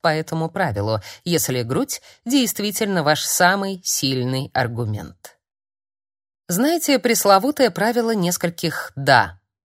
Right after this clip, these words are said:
Оно работает. Пользуйтесь. Постучитесь в дверь собеседника предварительными вопросами, на которые вы определенно получите согласие,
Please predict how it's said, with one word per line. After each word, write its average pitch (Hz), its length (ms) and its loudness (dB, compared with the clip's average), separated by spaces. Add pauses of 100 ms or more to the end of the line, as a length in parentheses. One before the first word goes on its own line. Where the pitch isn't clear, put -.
(300)
Оно 143 260 -2
работает. 139 680 -2 (260)
Пользуйтесь. 143 840 -4 (680)
Постучитесь 214 640 -2
в 143 80 -6
дверь 160 240 -2
собеседника 175 720 -4
предварительными 156 800 -2
вопросами, 160 600 0
на 139 120 0
которые 139 460 -2
вы 156 160 -2
определенно 165 760 -2
получите 175 500 -2
согласие, 151 840 0